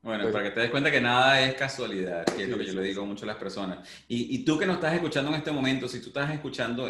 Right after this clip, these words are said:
Speaker 1: este podcast o este video con H G, realmente quiero invitarte a pensar de que esto no es casualidad que estés aquí en este momento.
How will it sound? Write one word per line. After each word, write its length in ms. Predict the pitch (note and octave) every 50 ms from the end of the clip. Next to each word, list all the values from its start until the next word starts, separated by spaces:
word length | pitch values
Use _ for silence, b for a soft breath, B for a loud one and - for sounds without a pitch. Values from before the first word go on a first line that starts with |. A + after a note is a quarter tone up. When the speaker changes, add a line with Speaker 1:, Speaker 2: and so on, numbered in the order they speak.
| - -
Speaker 1:
este 560 | B2 B2 B2+ B2+ - - - C3+ C3 B2+ - B B B B B B B B
podcast 720 | _ B2+ B2+ B2+ B2+ - B2+ B2 A#2+ A#2+ A#2+ A#2+ B2 B2 -
o 120 | G#2 G2+ G#2
este 180 | G#2 - - A#2
video 500 | A#2 A2+ G#2+ A2 A2 A2+ A2+ A2+ A2+ A2+
con 120 | A2 G#2+
H 200 | G#2 G2 - G#2
G, 360 | G2+ G#2+ G#2+ A2 A2+ A2+ -
realmente 640 | A2 A2 G#2 A2 G#2+ G#2 - A#2+ A#2 A2+ - - -
quiero 140 | - A2+ B2
invitarte 520 | C3 B2 A#2 A#2 G2+ - - B2 A#2+ -
a 100 | A#2 -
pensar 360 | - F#2+ F#2 F#2 - A2 A#2
de 100 | A#2 A2
que 100 | - F#2+
esto 200 | F#2+ G2 - A2+
no 180 | A2+ A2 A2+ A2+
es 140 | A2+ A2+ -
casualidad 720 | - - B2 A2+ - - G2+ F#2+ G2 F#2 F#2+ G#2 B2+ B2+
que 60 | A#2
estés 220 | A2+ - - F#2+ G2+
aquí 180 | G2 - G#2
en 40 | G#2 G2+
este 100 | G#2 -
momento. 440 | A2+ G#2 F#2 E2+ D2+ - - _ _